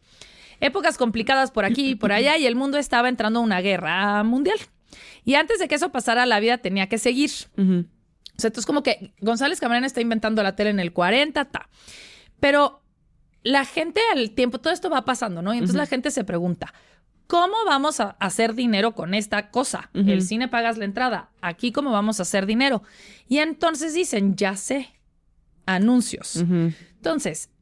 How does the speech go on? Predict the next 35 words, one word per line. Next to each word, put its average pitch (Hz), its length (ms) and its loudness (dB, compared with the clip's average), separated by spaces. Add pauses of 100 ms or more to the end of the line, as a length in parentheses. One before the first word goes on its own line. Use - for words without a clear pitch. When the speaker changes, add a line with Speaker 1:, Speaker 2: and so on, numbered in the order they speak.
Speaker 1:
es 254 120 -4
que 370 80 0
es - 80 -4
interesantísima 208 760 -2
la 170 60 0
historia 185 320 0
y 214 40 2
la 160 120 -2
vida, 170 320 -4
porque 202 320 2
Speaker 2:
Sí. 190 40 2
Speaker 1:
tú 262 100 4
entiendes, 254 520 -2
o 233 100 0
sea, 202 280 -2 (880)
el 240 340 0
consumismo 254 640 2
llega 240 340 2 (680)
porque 240 360 2
quieren 262 400 2
ganar 220 300 2
dinero 226 640 0 (440)
con 254 240 4
los 240 180 0
anuncios. 208 420 0
¿Sí - 160 -4
me 285 60 0
Speaker 2:
Sí, 180 60 4
Speaker 1:
explico? 180 180 2
Speaker 2:
claro, 202 240 4
claro. 160 340 0 (140)
Pues 170 120 -2
se 170 120 2
tiene 185 180 0
que, 160 360 4